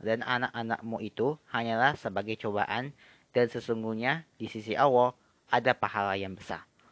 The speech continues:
Quran Surah An-Nafal juz delapan ayat dua puluh delapan.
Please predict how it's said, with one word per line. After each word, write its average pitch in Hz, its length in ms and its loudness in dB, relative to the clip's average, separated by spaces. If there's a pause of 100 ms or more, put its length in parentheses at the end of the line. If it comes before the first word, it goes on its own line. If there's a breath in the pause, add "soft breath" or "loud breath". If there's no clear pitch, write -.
(160 soft breath)
Quran 151 400 6
Surah 127 400 0
An-Nafal 113 640 -2 (560)
juz 127 160 0
delapan 120 400 2 (160)
ayat 107 320 0
dua 107 160 0
puluh 104 240 -4
delapan. 90 320 -8